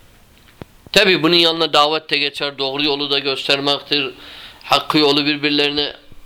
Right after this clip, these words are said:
aydınlatırmaktır, göstermektir ama hakkı yolda, hak yolunda sabretmektir. وَتَوَاسَوْا بِالصَّبْرِ. Hakkı,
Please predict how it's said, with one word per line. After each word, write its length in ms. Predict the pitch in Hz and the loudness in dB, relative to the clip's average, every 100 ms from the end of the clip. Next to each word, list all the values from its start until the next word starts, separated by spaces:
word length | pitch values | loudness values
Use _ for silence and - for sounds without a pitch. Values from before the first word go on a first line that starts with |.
| - | 2
aydınlatırmaktır, 1200 | 135 143 147 143 143 156 143 143 139 - 143 - - - - - | 4 4 2 0 -2 -4 0 0 0 -2 -2 -2 -16 -20 -20 -4
göstermektir 720 | 139 147 - 151 151 147 - 135 | 2 2 4 2 2 -2 0 2
ama 320 | 170 208 131 _ _ _ _ - - | 4 2 -2 _ _ _ _ -20 -20
hakkı 400 | - 110 - - | -8 -6 -4 0
yolda, 600 | 196 180 165 160 196 240 - - | 2 4 2 0 0 0 -6 -8
hak 360 | 135 143 - | -6 -6 -4
yolunda 540 | 135 131 135 143 170 139 | -2 0 -2 -2 -2 0
sabretmektir. 880 | 131 139 117 101 98 95 - - - - - - - - - - - - - - _ _ _ - - _ - - - - | -2 0 -2 -2 -6 -12 -10 -12 -14 -20 -20 -20 -20 -20 -20 -20 -20 -20 -20 -20 _ _ _ -20 -20 _ -20 -20 -20 0
وَتَوَاسَوْا 960 | 113 127 143 156 214 233 - 240 320 339 - - _ - - - - | 2 4 6 8 8 6 4 4 2 -4 -18 -20 _ -20 -20 -20 -10
بِالصَّبْرِ. 580 | 110 - - 120 120 - 85 - - - _ - _ _ - _ _ - - _ - - - - - _ - - - | 0 2 4 2 0 -6 -12 -18 -20 -20 _ -20 _ _ -20 _ _ -20 -20 _ -20 -20 -20 -20 -20 _ -20 -20 -14
Hakkı, 520 | - 104 - 165 - | -10 -10 -2 -2 -2